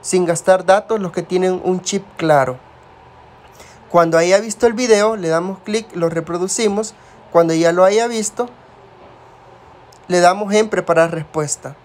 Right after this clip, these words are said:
Y en preparar respuesta yo voy a poner, aquí vamos a poner tu, tu opinión. Le damos listo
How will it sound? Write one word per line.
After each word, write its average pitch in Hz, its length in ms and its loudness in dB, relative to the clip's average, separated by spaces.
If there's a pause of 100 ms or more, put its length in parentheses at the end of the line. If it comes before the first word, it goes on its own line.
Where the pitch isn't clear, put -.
(1040)
Y 175 100 2
en 175 80 2
preparar 170 460 2
respuesta 214 580 0
yo 180 160 0
voy 190 120 4
a 196 100 2
poner, 196 400 0
aquí 165 260 -6
vamos 202 240 -2
a 190 100 0
poner 208 360 -2 (640)
tu, 247 280 -4 (1400)
tu 202 140 2
opinión. 160 520 -2 (800)
Le 147 80 -6
damos 170 280 2
listo 247 440 -2